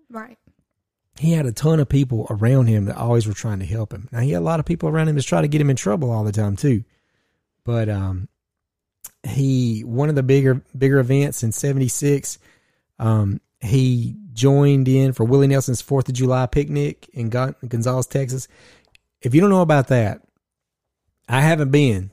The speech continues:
Speaker 2: That was one of my bucket list things to do, and I'm probably gonna talk about it now, and then Willie Nelson's gonna die, and it's not gonna matter. Just like I didn't go see Nirvana,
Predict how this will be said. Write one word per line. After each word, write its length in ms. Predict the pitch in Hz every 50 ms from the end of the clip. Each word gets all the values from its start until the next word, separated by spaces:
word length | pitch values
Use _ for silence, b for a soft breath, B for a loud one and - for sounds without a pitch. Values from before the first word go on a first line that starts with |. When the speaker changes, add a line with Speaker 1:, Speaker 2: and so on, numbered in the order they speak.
| _ _ -
Speaker 2:
That 100 | 127 127
was 120 | 127 120
one 100 | 135 135
of 40 | 135
my 120 | 127 120
bucket 300 | 113 117 127 120 - 160
list 220 | 143 123 110 - -
things 200 | 127 127 113 104
to 80 | 113
do, 340 | 117 123 120 113 107 104 - - -
and 80 | 113
I'm 100 | 110 104
probably 240 | - 135 139 143 151
gonna 160 | 143 139 131
talk 240 | 117 - 135 127 120
about 220 | 135 131 127 123 120
it 60 | 120
now, 300 | 120 123 123 123 123 123
and 100 | 123 110
then 140 | 113 113 110
Willie 180 | 113 120 120 120
Nelson's 340 | 117 117 113 107 113 110 107
gonna 160 | 113 113 110
die, 260 | 104 107 117 113 113
and 60 | 113
it's 120 | 107 - -
not 120 | 113 104
gonna 140 | 101 107 107
matter. 400 | 107 110 117 110 104 98 98 101 - - _ _ _ _ _ _ _ _ _ _
Just 180 | - 120 - -
like 220 | 123 117 113 -
I 40 | 117
didn't 200 | 120 123 127 120
go 80 | 120 117
see 180 | - - 120
Nirvana, 580 | 117 117 110 104 110 110 110 110 107 110 107